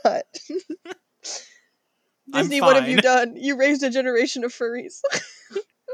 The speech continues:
Speaker 2: And then you rekindled it with a Lion King.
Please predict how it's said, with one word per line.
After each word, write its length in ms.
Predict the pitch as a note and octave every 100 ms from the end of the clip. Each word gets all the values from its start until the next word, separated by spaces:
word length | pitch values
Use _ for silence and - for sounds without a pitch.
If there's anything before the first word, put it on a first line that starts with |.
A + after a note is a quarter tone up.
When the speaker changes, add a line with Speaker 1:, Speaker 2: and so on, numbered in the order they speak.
| - D5+ C#5 _ - _ _ _ - - E3
Speaker 2:
And 100 | F3+
then 100 | F#3+
you 80 | F#3+
rekindled 500 | G#3 - G#3+ G3 F#3
it 140 | F3+
with 140 | D#3+ F#3+
a 40 |
Lion 400 | F3 F3 F3 F3
King. 400 | E3+ F3 E3 E3+